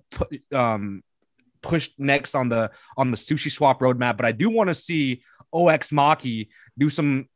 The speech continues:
do some funny computer games, and I think we all would like to commentate on that. So that's the idea of Top Signal. You know, culture's our priority, not the markets. We're trying to engage with a, with a cast of special guests, people that you all love, especially from crypto Twitter,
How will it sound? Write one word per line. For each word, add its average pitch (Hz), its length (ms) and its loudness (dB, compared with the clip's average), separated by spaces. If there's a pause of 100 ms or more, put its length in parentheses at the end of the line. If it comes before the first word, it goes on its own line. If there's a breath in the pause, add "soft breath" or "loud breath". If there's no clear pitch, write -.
do 151 140 -2
some 131 160 -4
funny 165 260 0
computer 139 400 -2
games, 113 400 0
and 120 100 -4
I 123 60 -2
think 123 160 -8
we 123 120 -2
all 120 160 2
would 110 100 -8
like 107 140 -6
to - 40 -20
commentate 87 500 -16
on 76 160 -20
that. - 100 -20 (420 soft breath)
So 123 160 -4
that's 202 180 2
the 240 120 -4
idea 202 180 -6
of 185 60 -8
Top 151 240 -4
Signal. 143 340 -14 (220)
You 123 100 -14
know, 113 80 -10
culture's 160 360 -10
our 151 120 0
priority, 127 400 -2
not 113 240 -6
the 139 60 -10
markets. 113 600 -8 (340 soft breath)
We're 117 100 -8
trying 165 200 -2
to 160 80 -4
engage 139 380 0
with 135 100 -4
a, 110 200 0
with 127 160 -8
a - 20 -6
cast 147 340 -4
of 123 60 -12
special 143 340 -6
guests, 127 340 -2
people 139 180 -14
that 113 160 -4
you 117 180 -4
all 135 220 0
love, 127 340 -2 (260 soft breath)
especially 120 360 -6
from 127 140 -10
crypto 127 340 -8
Twitter, 117 440 -6